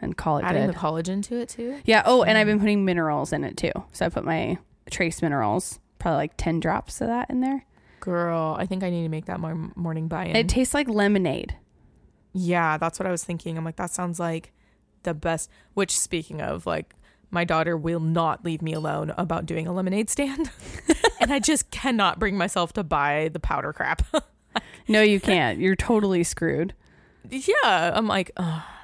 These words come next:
Speaker 1: You could make
Speaker 2: Like,
Speaker 1: it with
Speaker 2: I
Speaker 1: this
Speaker 2: can't
Speaker 1: if you bought some just lime juice from the store, though.
Speaker 2: And I have a juicer.
Speaker 1: Or
Speaker 2: I
Speaker 1: lemon
Speaker 2: suppose
Speaker 1: juice,
Speaker 2: if I
Speaker 1: pardon
Speaker 2: wanted
Speaker 1: me.
Speaker 2: to be hardcore about it, <laughs> I could buy a bag of lemons and juice
Speaker 1: No,
Speaker 2: them, but
Speaker 1: dude, just, just, they
Speaker 2: Yeah.
Speaker 1: sell lemon juice in a jar.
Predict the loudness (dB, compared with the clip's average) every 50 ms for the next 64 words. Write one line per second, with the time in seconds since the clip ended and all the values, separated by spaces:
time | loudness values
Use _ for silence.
0 | -8 0 2 2 2 4 2 2 4 2 2 2 4 2 2 2 2 2 2 2
1 | 2 2 0 2 2 0 0 2 2 2 2 0 -2 -2 0 0 0 0 0 -2
2 | -4 -6 -6 -8 -8 -8 -6 -4 -2 0 0 2 2 0 0 0 -2 -2 -2 -2
3 | -4 -2 -2 -2 -4 -4 -4 -4 -2 -2 -4 -4 -6 -10 -10 -10 -12 -20 _ _
4 | _ _ _ _ -14 -14 -14 _ _ _ _ _ _ _ _ _ _ _ _ -10
5 | -8 -6 -6 -8 -8 -4 -4 -2 -2 0 -2 -4 -6 -4 -8 -6 -4 -4 -4 -2
6 | -2 2 2 4 4 4 4 4 2 2 2 0 0 0 0 0 0 0 2 2
7 | 2 2 2 2 0 0 -2 -2 -4 -4 -4 -4 -4 -6 -6 -8 -6 -6 -4 -2
8 | -2 -2 -2 -2 -4 -2 -2 0 0 0 0 0 -2 -8 -8 -8 -10 -18 -18 -20
9 | -20 _ _ 4 6 6 4 2 0 -2 -4 -8 _ _ _ -2 0 0 0 0
10 | 0 -2 -2 -2 -4 -2 -2 -2 -2 -2 -4 -4 -6 -6 -8 -8 -10 -6 -6 -2
11 | 0 2 4 6 6 6 6 6 6 6 6 4 2 0 -2 0 2 2 2 2
12 | -2 -8 _ -10 -4 -2 0 0 0 0 2 2 2 2 2 2 2 4 4 4
13 | 4 2 2 2 2 2 4 4 4 4 2 2 2 2 2 2 0 0 -2 0
14 | 2 2 2 2 0 -2 -2 -2 -4 -6 -8